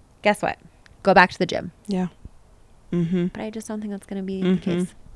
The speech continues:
Speaker 1: All right. Should we, uh, wrap up with a couple of easier, lighter questions?
Speaker 2: Yeah, sure. Um, I think there was one that was like, if you only eat one thing the rest of your life and
Speaker 1: But not
Speaker 2: couldn't, but
Speaker 1: tacos.
Speaker 2: not ca-, tacos, what could it be?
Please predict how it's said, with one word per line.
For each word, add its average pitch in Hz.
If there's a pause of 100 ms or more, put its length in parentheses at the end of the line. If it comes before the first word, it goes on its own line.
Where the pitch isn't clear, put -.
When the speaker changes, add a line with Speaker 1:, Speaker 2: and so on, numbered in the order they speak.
(180)
Speaker 1:
All 214
right. 175 (600)
Should 226
we, 226
uh, 208
wrap 202
up 202
with 196
a 202
couple 196
of 175 (100)
easier, 190
lighter 196
questions? 202
Speaker 2:
Yeah, 427
sure. 196 (160)
Um, 180 (300)
I 180
think 262
there 262
was 190
one 185
that 147
was 151
like, 160
if 170
you 165
only 165
eat 160
one 160
thing 156
the 143
rest 139
of -
your 143
life 135
and 143
Speaker 1:
But 196
not 170
Speaker 2:
couldn't, 160
but 143
Speaker 1:
tacos. -
Speaker 2:
not 135
ca-, -
tacos, 156
what 139
could 143
it 143
be? 160